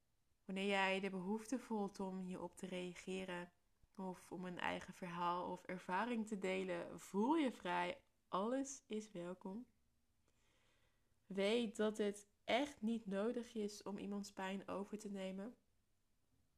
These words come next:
Weet ook dat het echt oké is om een grens te trekken en jezelf te sluiten voor anderen,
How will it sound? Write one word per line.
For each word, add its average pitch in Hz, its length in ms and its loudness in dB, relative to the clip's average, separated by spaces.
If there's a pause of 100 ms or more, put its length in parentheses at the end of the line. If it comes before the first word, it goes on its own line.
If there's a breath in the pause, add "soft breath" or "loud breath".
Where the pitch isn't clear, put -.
(600)
Weet 202 440 4
ook 185 340 2
dat 185 200 -2
het 180 260 -6 (120)
echt - 420 0
oké 196 280 -4
is 190 460 -2
om 190 240 -4
een 185 100 -6
grens 240 400 -2
te 233 80 -4
trekken 190 380 -2
en 180 80 -2
jezelf 180 480 -4
te 180 140 -8
sluiten 196 600 -2
voor - 180 -8
anderen, 180 520 -4